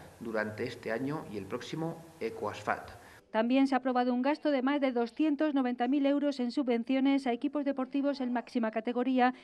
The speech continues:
Speaker 2: y para la organización de actividades por parte de clubes y asociaciones deportivas, también a entidades de personas con discapacidad.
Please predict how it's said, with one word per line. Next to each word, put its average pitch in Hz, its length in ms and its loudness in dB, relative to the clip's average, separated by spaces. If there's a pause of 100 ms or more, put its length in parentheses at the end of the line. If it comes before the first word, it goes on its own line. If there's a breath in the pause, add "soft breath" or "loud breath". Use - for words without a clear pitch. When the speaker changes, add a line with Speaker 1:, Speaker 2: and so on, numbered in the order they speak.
(120)
Speaker 2:
y 302 100 -2
para 285 200 2
la 254 120 4
organización 240 580 -2
de 254 80 0
actividades 240 560 -2
por 214 160 -6
parte 233 260 -2
de 220 140 -2
clubes 269 440 2 (220 loud breath)
y 240 80 2
asociaciones 226 640 0
deportivas, 208 580 -2 (220 loud breath)
también 247 540 2
a 247 100 2
entidades 262 480 0
de 240 100 0
personas 220 480 0
con 208 160 -2
discapacidad. 220 760 2